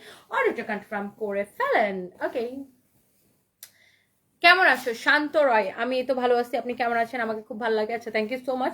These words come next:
কি ধরনের হেল্প করতে পারি আপনাকে? সৌদি আরব থেকে দেখছেন জুবায়েত ইসলাম রিফাত, thank you so much। তোমাকে যে কি ভালো লাগে বুঝাইতে পারবো না। আহ, কে লিখেছেন? তসনিম বুশরা। আহ, এত ভালো নিজেকেও লাগে না। Oh my God, আল্লাহ তোমাকে অনেক ভালো জায়গায় নিক, আমিন। Thank you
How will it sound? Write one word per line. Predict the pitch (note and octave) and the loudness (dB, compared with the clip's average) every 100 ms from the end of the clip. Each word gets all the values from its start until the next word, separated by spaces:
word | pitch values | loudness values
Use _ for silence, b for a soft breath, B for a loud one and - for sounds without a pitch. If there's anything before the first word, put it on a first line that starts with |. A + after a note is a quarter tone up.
| - | -6
কি | C4+ | -10
ধরনের | B3+ B3+ B3+ | -6 -4 -4
হেল্প | B3+ B3+ | -6 -6
করতে | B3+ B3+ | -6 -6
পারি | B3 A#3+ | -6 -4
আপনাকে? | A#3 A#3+ A#3+ E4 - B B B - | -4 -6 -8 -10 -10 B B B -4
সৌদি | E4+ F#4+ | 0 6
আরব | F#4+ F4 | 6 4
থেকে | F4+ E4+ | 2 0
দেখছেন | D4 D4 E4 C#4+ | 0 -2 -2 -4
জুবায়েত | - C#4+ C#4 C#4+ C4+ | -2 4 4 4 0
ইসলাম | C4 C4+ A#3+ | -4 -4 -2
রিফাত, | B3+ B3+ D4 C#4+ | -4 4 4 4
thank | B3+ B3+ | -4 -6
you | C#4 C4+ D4 | -10 -8 0
so | C4+ C4+ | 0 2
much। | B3+ C4 C4+ C4 - | 2 4 6 4 -2
তোমাকে | C4 C4 C#4 | -6 -4 -6
যে | C4 | -8
কি | C#4 C#4+ | -8 -8
ভালো | C#4+ C4+ C4+ | -4 0 0
লাগে | B3 B3+ | 0 -2
বুঝাইতে | A3+ A#3+ B3 B3+ | -2 -2 0 0
পারবো | B3+ A3+ G#3+ | 0 0 0
না। | G3 - B B B B - | -4 -4 B B B B -4
আহ, | G#3 G#3 A3 | 2 4 4
কে | C4+ | 2
লিখেছেন? | C4 B3+ C#4 D#4 D#4+ D#4+ | 0 0 0 0 -2 -2
তসনিম | C#4 C#4 - - - C4+ D#4 D#4+ D#4 C#4 | 2 2 0 -14 -14 -4 0 2 2 0
বুশরা। | A3+ B3+ - B3 G#3+ | 0 -2 0 0 0
আহ, | D#3+ - _ - _ - - - | -2 -10 _ -20 _ -20 -20 -4
এত | A#3+ C4+ C#4+ | 6 6 8
ভালো | F#4+ F#4 F#4 | 8 8 8
নিজেকেও | F4+ F4 F#4 G4 | 4 0 4 6
লাগে | F4+ D#4+ E4 | 8 8 8
না। | D#4 C4+ | 6 6
Oh | D4 | 6
my | D#4+ D4+ | 6 6
God, | D4 - | 4 4
আল্লাহ | C4+ C#4+ D4+ | 4 6 4
তোমাকে | D#4 D4 D4 | 2 0 0
অনেক | C#4+ C#4+ C4 | 0 0 0
ভালো | C4+ C4+ | 2 4
জায়গায় | C#4 C4+ | 4 2
নিক, | B3+ B3+ | 2 -4
আমিন। | G#3+ A3 G#3+ | -4 -4 -2
Thank | B3+ C#4 C#4 | 0 -2 -2
you | F4 | -6